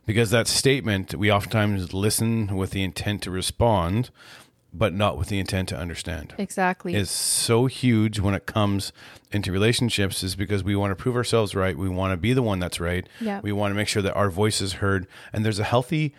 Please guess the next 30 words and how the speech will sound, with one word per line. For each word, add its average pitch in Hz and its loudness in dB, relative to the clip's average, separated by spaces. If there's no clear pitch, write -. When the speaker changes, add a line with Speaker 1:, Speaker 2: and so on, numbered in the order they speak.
Speaker 1:
uh, 107 2
way 110 2
to 95 -6
do 110 0
that, 107 2
to - -4
understanding, 104 0
even 160 2
if 190 -2
you 135 -4
don't 139 0
en-, 107 -10
end 135 2
up 127 0
agreeing, 92 -4
right? 104 2
Speaker 2:
Mm-hmm. 107 -4
Speaker 1:
Like, 110 0
Speaker 2:
it's 220 -4
not 294 0
about 254 0
coming 156 4
Speaker 1:
always 147 2
agreement. 98 -4
Speaker 2:
No, 247 -2
it's - -10
not 254 -2
about 202 -4
that. 175 -4
It's, - -8